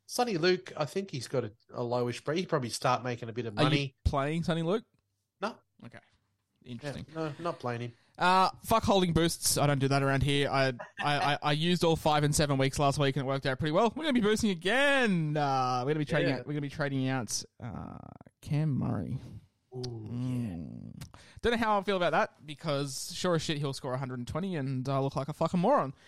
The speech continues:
Speaker 2: Uh, but Cam Murray is out for Jackson Ford. Now, I'm very thankful that Jackson Ford did have the H I A, which, uh, stopped his price rise last week. Still has a break even of twelve or something this week. So,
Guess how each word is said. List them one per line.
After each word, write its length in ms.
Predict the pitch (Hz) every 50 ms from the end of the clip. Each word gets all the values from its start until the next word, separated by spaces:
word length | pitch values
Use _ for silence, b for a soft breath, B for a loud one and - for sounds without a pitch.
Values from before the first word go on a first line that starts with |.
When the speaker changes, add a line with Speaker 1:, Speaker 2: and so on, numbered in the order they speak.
| B B B B
Speaker 2:
Uh, 220 | - 175 180 185 180
but 120 | 190 190 - - _ _ _
Cam 280 | - 220 220 240 240 214
Murray 280 | 180 175 196 208 185 143
is 180 | 143 165 156 139 _
out 400 | - 175 185 135 - _ - - _ _
for 220 | - - - 131
Jackson 460 | 131 147 - 139 151 - - - 233 190
Ford. 400 | - - 139 147 135 117 - -
Now, 120 | - - 123
I'm 80 | 131
very 160 | 139 165 214 226
thankful 320 | - 220 214 208 208 220
that 80 | 185 170
Jackson 320 | 180 175 170 - 196 160
Ford 380 | - 165 165 160 156 147 151 151 b b b b b b b _
did 240 | _ 151 156 160 156
have 380 | 147 135 147 147 147 151 147 147
the 120 | 151 143 131
H 160 | 151 151 156 -
I 220 | 143 139 143 165
A, 60 | 196
which, 440 | 190 156 - - - - - - -
uh, 300 | - 123 117 123 123 120
stopped 300 | - - - 151 127 -
his 160 | - 151 135 -
price 400 | - - - 131 131 135 - -
rise 300 | 123 123 127 135 131 143
last 240 | 135 131 135 -
week. 180 | 147 156 175 -
Still 180 | - - 190 151
has 160 | 143 123 113
a 40 | 120
break 340 | 117 - _ 120 120 127 -
even 220 | 131 120 117 120
of 80 | 117 -
twelve 280 | - - 123 123 120 123
or 80 | 123
something 220 | - 131 123 127 120
this 160 | 120 120 -
week. 200 | - 123 123 _
So, 200 | - - 117 120